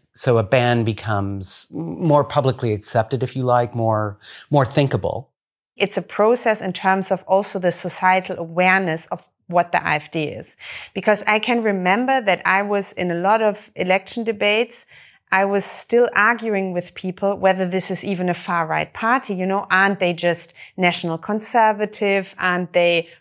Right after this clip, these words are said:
Speaker 2: maybe right-wing populist, but not really far-right, far-right in the sense of, you know, being close to Nazism, to fascism? And I think what we have seen, not only by the,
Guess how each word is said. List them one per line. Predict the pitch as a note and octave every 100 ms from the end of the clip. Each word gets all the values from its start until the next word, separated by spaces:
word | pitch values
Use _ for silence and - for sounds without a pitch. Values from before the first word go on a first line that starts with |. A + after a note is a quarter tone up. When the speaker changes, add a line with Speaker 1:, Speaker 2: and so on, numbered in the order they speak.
| _ -
Speaker 2:
maybe | G#3+ A3+ A3
right-wing | G3 G3 G#3 G#3+
populist, | - A3 A3 A3 G3+ G3 F#3
but | - F#3
not | G3+ G3+
really | G3+ G3 G#3 G3 F#3+ F3+ _
far-right, | - - G3 F#3+ F#3 F3 D#3+ -
far-right | - G#3+ A#3+ A#3+ A#3+ A#3+ A#3+
in | - F3+
the |
sense | F3 - F3 F3 -
of, | E3+ -
you | F3
know, | F3
being | F3 F3
close | F3 F3+ E3 -
to | F3 E3 D3+ F#3+
Nazism, | G#3 A3 - G#3 F#3+ G3 F#3+
to | -
fascism? | - G3 G3 - G3+ F#3+ G3 G3+ G3+ - - -
And | A3
I | G#3+
think | G#3+ D#4+ -
what | A3+
we | G#3
have | G3 F3+
seen, | - C4+ C4+ G#3+
not | A3+ -
only | G#3+ G#3
by | G3 F#3 F3
the, | F3 F3